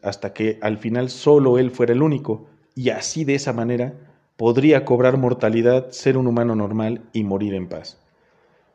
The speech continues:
Deben imaginarse la vida tan triste para los que digan, "Qué padre vivir es, eh, para siempre".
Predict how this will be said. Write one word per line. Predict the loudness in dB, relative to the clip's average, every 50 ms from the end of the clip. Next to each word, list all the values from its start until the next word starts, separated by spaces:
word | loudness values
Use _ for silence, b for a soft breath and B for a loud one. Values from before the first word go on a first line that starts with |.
| b b b _ _ _ _ _ _ _ _ _ _ -12 -4
Deben | -2 0 0 0 0
imaginarse | -2 -4 -4 -6 -6 -4 -4 -4 -4 -4 -4
la | -4 -2
vida | -2 0 0 -2 -2
tan | -4 -6 -8 -8
triste | -10 -12 -10 -8 -8 -6 -6 -8 -10 -16 _ _ _ _
para | -8 -8 -6 -6
los | -8 -10 -10
que | -10 -8
digan, | -6 -6 -6 -8
"Qué | -8 -8
padre | -6 -4 -4 -2 -2 -4
vivir | -6 -6 -4 -4 -4
es, | -2 -4 -4 -6 -8 -12 -16 -20 -16
eh, | -14 -12 -10 -10 -10 -12 -12 -14 -16 -16 -18 -20 -20 _ _ _ _ _ _ _ _ _ _ _ _ _ _ _ -6
para | -4 -4 -4
siempre". | -4 -4 -4 -4 -4 -4 -4 -6 -6 -8 -14 -18 -20